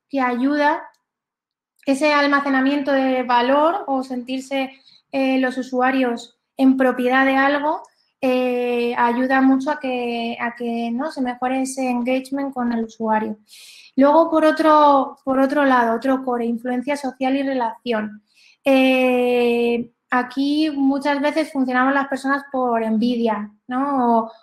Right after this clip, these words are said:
o por, no, porque alguien me, me cae bien, o, o, o que alguien me tutoriza, me ayuda, eh, o por la competencia que tiene alguien en una, con una determinada habilidad,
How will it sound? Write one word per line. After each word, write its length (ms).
o 260
por, 600
no, 300
porque 280
alguien 360
me, 460
me 180
cae 200
bien, 520
o, 240
o, 840
o 160
que 100
alguien 300
me 160
tutoriza, 680
me 140
ayuda, 680
eh, 460
o 260
por 120
la 160
competencia 600
que 120
tiene 260
alguien 680
en 160
una, 500
con 120
una 200
determinada 540
habilidad, 560